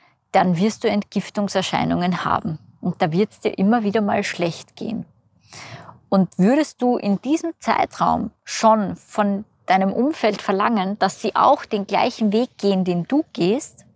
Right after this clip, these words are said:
dann würde es denen ja auch schlecht gehen und du könntest gar nicht für sie da sein. Es würde euch zusammen schlecht gehen im schlimmsten Fall.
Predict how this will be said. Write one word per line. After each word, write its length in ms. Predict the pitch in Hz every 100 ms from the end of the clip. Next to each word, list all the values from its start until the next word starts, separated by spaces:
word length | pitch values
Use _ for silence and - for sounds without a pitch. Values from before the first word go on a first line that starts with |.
| _ _ _ - - - - _ _ _ _ _
dann 380 | - 190 190 190 - 185
würde 320 | 180 226 277
es 120 | -
denen 360 | 349 214 254 233
ja 180 | -
auch 180 | - 277
schlecht 580 | - - 147 160 - -
gehen 240 | 185 208
und 200 | 226 180
du 80 | 220
könntest 480 | - 220 220 254 -
gar 160 | - 196
nicht 200 | 220 -
für 160 | 226
sie 160 | 202 190
da 300 | - - 214
sein. 400 | - - - 233 _ _ _ _ _ _ _ - - - - _ _ _ _ _ _ _ _ _ _ _
Es 180 | 180 -
würde 240 | 208 233
euch 220 | 196 190
zusammen 560 | - 180 - 226 277 185
schlecht 520 | - - 156 - -
gehen 280 | - 156 170
im 100 | 180
schlimmsten 600 | - 185 175 165 - 185
Fall. 420 | - - - 240